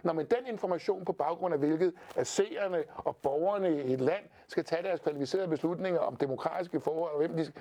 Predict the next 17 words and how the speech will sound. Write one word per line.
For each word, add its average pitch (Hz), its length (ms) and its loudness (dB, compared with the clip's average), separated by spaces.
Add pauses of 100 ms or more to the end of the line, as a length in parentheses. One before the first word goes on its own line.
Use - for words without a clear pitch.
(240)
hvilken 165 240 2
kummefryser 165 500 0
de 143 120 -2
skal 143 140 2
have, 156 140 2
eller 151 160 0
smartphone 165 420 -2
de 139 60 -4
skal 160 140 2
have, 160 100 -2
skal, 180 140 0 (360)
skal - 140 0
være 175 80 0
baseret 196 340 -2
på 202 80 0
noget 185 180 0
information." 143 480 -2